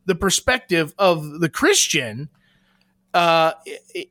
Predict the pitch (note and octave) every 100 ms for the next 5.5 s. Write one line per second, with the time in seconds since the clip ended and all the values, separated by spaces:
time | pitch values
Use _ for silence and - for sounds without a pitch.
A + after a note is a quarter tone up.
0 | - G#3+ G#3 A3 - G#3 A#3 C#4+ F#3 F3+
1 | G#3+ D#3+ - - D4 C4+ G3 D#3 G#3+ F#3+
2 | A#3 G#3 F#3+ A3 F#3 F3 F3 A3+ - D3+
3 | G#2 B2+ F3+ A3 A3+ G#3+ - G#3 - -
4 | - G#3 C#4+ - G#3+ F3+ - F3 D#3 C#3
5 | C3+ F#3 - - -